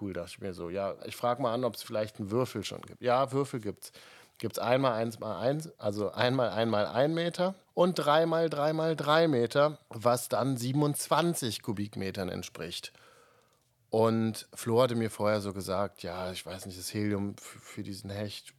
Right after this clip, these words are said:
keine Ahnung, kost-, hat so zweihundert Euro gekostet oder so.“ Da dachte ich mir, „Okay, das geht ja noch.“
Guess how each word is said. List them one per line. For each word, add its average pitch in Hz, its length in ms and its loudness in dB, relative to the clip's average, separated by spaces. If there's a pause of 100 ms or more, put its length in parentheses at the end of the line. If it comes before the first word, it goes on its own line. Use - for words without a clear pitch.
keine - 260 -18
Ahnung, 98 220 -12
kost-, - 380 -14
hat - 160 -16
so - 180 -14 (260)
zweihundert 117 380 -6
Euro 92 320 -8
gekostet 90 500 -16
oder 85 200 -12
so.“ 85 200 -14 (140)
Da - 80 -20
dachte - 120 -20
ich - 60 -18
mir, 107 140 -2
„Okay, 113 260 -2
das 90 180 -10
geht 90 200 -10
ja 87 100 -4
noch.“ 76 260 -12